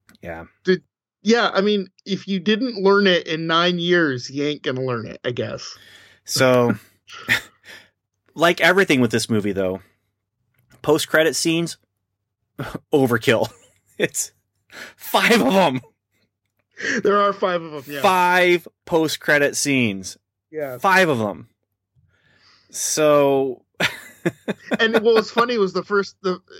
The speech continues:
Speaker 2: in my theater, we had, uh, so, you know, we, we have had this going on for nine years. And so people were, like, getting up and walking out. And then, you know, there was a bunch who stayed.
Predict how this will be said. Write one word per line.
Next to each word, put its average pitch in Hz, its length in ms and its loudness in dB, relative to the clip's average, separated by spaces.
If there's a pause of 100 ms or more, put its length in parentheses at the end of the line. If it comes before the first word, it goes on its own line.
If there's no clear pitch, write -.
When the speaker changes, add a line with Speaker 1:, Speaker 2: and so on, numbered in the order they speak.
Speaker 2:
in 185 140 0
my 185 160 2
theater, 180 320 -6
we 165 140 -8
had, 151 320 -4 (340)
uh, 160 100 -6 (1200)
so, 233 580 2
you 311 140 0
know, 220 120 4
we, 196 340 -4
we 214 140 -4
have 190 300 -2
had 165 280 -4 (540)
this 185 240 0
going 165 260 -2
on 143 120 -4
for 156 120 -8
nine 135 260 -6
years. 131 300 -8 (240)
And 175 100 -2
so 196 120 2
people 185 260 0
were, 160 100 2
like, 143 240 2
getting 165 240 2
up 156 160 2
and 143 140 0
walking 139 260 0
out. 190 340 2 (300)
And 190 160 4
then, 196 180 2
you 208 120 2
know, 196 100 4
there 190 140 4
was 185 100 -2
a 185 60 -4
bunch 180 260 -4
who 214 80 -4
stayed. 131 500 -10